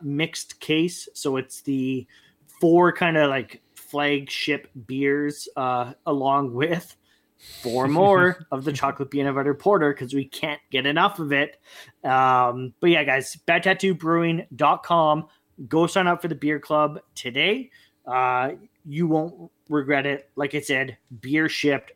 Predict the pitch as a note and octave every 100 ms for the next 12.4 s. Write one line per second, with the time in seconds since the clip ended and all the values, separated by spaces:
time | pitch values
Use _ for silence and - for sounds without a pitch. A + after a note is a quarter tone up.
0 | _ A#2+ C3 C3+ - C3+ C#3 B2 A2+ -
1 | B2 - _ _ - C#3+ B2+ C#3+ B2 -
2 | A#2 A2+ G#2 F2+ - _ _ - - _
3 | - C#3 C#3+ D3 C#3+ C#3+ C#3 C3+ C3+ C3
4 | - - _ _ - D#3+ E3 - D#3+ C3+
5 | C3 A#2+ A2 B2 B2 C#3 B2+ - A#2 A2
6 | G#2 F#2+ G2+ F#2+ F#2+ F#2+ F#2+ F2+ F#2 -
7 | - - _ _ _ - G#2+ G#2+ G#2 G#2
8 | G2+ F#2+ F#2+ F#2+ G2 F#2 F2+ F2 F2 E2+
9 | F#2 F#2 F#2+ - - E2+ F2 F#2 - -
10 | _ _ - - A#2+ G2+ G2 - G2+ F#2+
11 | F2+ F2+ G2+ F#2 F#2 F#2+ F#2 F2+ F2+ F2+
12 | F2 F#2 F#2